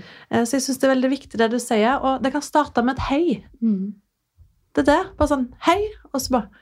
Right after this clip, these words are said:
Speaker 1: «Hei», og så kan det hende man stopper på, «Å, ja, har jeg sett deg før?» Nei, men, eh, nå har vi jo sett hverandre da.
Speaker 2: Ja.
Speaker 1: Og så kan det hende at man begynner å snakke. Jeg kan
Speaker 2: Mm.
Speaker 1: starte med et, så enkelt som et hei.
Speaker 2: Mm.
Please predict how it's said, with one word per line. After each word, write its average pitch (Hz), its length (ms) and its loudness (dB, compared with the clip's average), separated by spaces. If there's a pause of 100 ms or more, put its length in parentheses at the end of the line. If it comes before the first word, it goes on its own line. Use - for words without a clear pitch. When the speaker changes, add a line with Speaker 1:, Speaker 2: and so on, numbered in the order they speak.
(160)
Speaker 1:
«Hei», 277 240 2
og 294 80 0
så - 100 -4
kan 277 160 0
det 269 60 2
hende 262 180 2
man 220 140 0
stopper 220 320 -4
på, 214 80 0
«Å, 302 240 -4
ja, 392 140 -4 (100)
har 320 80 -2
jeg 320 80 -4
sett 262 160 -8
deg 233 160 -4
før?» 320 140 -4 (560)
Nei, 311 320 2 (260)
men, 330 160 -2
eh, 302 460 0 (260)
nå 392 160 2
har 494 140 4
vi 381 80 4
jo - 80 -4
sett - 180 -2
hverandre 233 340 2
da. 226 120 2 (100)
Speaker 2:
Ja. 240 160 -2
Speaker 1:
Og 226 80 0
så 330 100 -2
kan 320 160 2
det 285 80 0
hende 277 300 0
at 220 100 -16
man 202 380 -2 (180)
begynner 208 280 4
å 208 80 -2
snakke. 196 420 -4
Jeg - 160 -20
kan - 80 4
Speaker 2:
Mm. - 80 2
Speaker 1:
starte 320 400 0
med 196 140 -2
et, - 100 -18
så - 180 -4
enkelt 190 380 -4
som 196 140 -2
et 196 100 -2
hei. 190 300 -6 (120)
Speaker 2:
Mm. 208 300 0